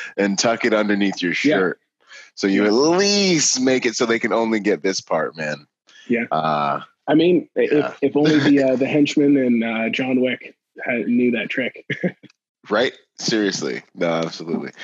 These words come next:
Speaker 1: Okay, so that was a little, yo, that was a good little hip pocket suit selection
Speaker 2: Sure.
Speaker 1: course. Uh, and you were so, and I think I originally interrupted you. You were saying you had, you noticed this whole style thing when you first had to pick out a suit.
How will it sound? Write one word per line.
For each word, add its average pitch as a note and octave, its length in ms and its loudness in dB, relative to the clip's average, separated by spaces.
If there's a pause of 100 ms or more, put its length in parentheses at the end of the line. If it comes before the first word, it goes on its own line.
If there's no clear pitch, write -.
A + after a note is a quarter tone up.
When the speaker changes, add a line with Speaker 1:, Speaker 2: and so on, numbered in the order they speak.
(340)
Speaker 1:
Okay, G#2+ 280 2
so G2+ 240 0
that B2 100 4
was C#3+ 100 0
a D#3+ 60 2
little, D3+ 260 2
yo, B2+ 200 2
that B2 100 2
was C3 120 0
a C3 60 -2
good C3 260 0
little A#2 240 2
hip B2 280 -2
pocket A2+ 440 -2
suit - 540 -2
selection G#2 720 0
Speaker 2:
Sure. A#2 180 0
Speaker 1:
course. G2+ 540 -4 (440)
Uh, G#2 280 2 (140)
and A#2+ 160 2
you E3+ 140 4
were E3+ 100 2
so, C#3 200 2 (160)
and A#2+ 160 2
I A#2+ 100 0
think E3+ 220 -2
I C#3 100 0
originally A2+ 500 0
interrupted G2 400 -2
you. D2+ 80 -6
You F#2 180 -4
were A2+ 80 0
saying G2 480 -2 (420)
you A2+ 200 -2
had, A#2 200 0
you G#2+ 140 -2
noticed C3 340 0
this B2+ 140 -4
whole B2 160 0
style G2 400 0
thing F#2 380 -4
when G2 420 -2
you F2 380 -6
first - 360 -4
had E2+ 140 -2
to E2 60 -8
pick - 260 -8
out C#2+ 160 -4
a - 40 -10
suit. - 300 -14